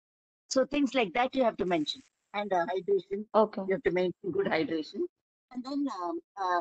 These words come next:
Speaker 1: and because of the thing, you have to prevent I C T, increase in the I C T because of cerebral abscess. At the same time, you have
Speaker 2: Okay.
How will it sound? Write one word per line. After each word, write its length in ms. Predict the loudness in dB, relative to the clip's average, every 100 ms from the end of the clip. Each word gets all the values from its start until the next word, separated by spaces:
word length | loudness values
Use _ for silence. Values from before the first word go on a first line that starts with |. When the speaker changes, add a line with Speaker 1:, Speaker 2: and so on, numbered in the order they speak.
| -2 -6
Speaker 1:
and 120 | -4
because 280 | 0 0 0
of 100 | 0
the 100 | 0
thing, 120 | 0
you 60 | -2
have 80 | -2
to 80 |
prevent 340 | -8 -10 -10 -10 -8
I 40 | -6
C 200 | -4 -4
T, 80 | -4 -8 _ _ _ _
increase 300 | -4 -4 -2
in 80 | 0
the 80 | 2
I 240 | 2 -2
C 160 | -4 -6
T 140 | -4
because 280 | -4 -2 -4 -4
of 80 |
cerebral 360 | -4 0 2 2
abscess. 440 | 0 -6 -20 _ _ _ _ -18 -2
At 100 | 0
the 80 | 2
same 260 | 2 0
time, 220 | 2 4 4
you 100 | 4
have 140 | 4
Speaker 2:
Okay. 120 | 0